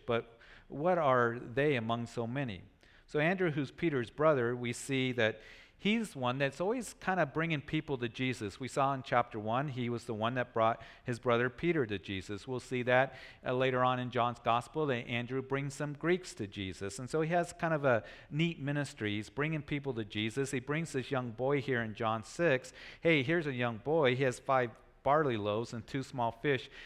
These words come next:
I just wonder what the reaction of the other disciples were. If they started to snicker, they're sitting there shaking their heads going, "Andrew, come on, look at all the people here. And you think a couple,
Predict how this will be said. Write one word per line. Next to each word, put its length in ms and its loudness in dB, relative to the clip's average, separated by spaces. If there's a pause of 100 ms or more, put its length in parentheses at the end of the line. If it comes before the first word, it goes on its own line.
(140)
I 100 4
just 180 -4
wonder 280 -2
what 180 2
the 80 -2
reaction 420 0
of 60 -6
the 140 -2
other 180 -2
disciples 720 -2
were. 180 -2
If 100 -6
they 120 -2
started 380 -2
to 60 -6
snicker, 680 -2
they're 160 2
sitting 240 -8
there 100 -4
shaking 380 -4
their 180 -4
heads 320 -2
going, 380 -4 (340)
"Andrew, 680 -2
come 400 -6
on, 400 -2
look 200 -2
at 120 0
all 160 2
the 100 -2
people 520 -2
here. 420 -2 (280)
And 160 -6
you 120 0
think 300 -6
a 20 -20
couple, 560 0